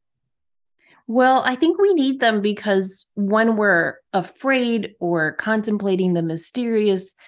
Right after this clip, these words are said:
it takes us out of the mundane, it takes us out of the drudgery of day-to-day life, and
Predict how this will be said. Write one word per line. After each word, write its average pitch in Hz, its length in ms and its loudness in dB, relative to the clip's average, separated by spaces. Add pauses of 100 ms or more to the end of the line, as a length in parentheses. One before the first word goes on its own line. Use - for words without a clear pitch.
(280)
it 202 160 -2
takes 220 340 -4
us 202 240 -2
out 190 220 0
of 185 340 0
the 190 80 0
mundane, 180 800 0
it 175 260 -6
takes 185 260 -6
us 170 220 -2
out 170 160 -2
of 170 100 -2
the 170 100 -4
drudgery 175 920 0
of 151 220 -6
day-to-day 165 440 -2
life, 156 500 -4 (480)
and 170 460 0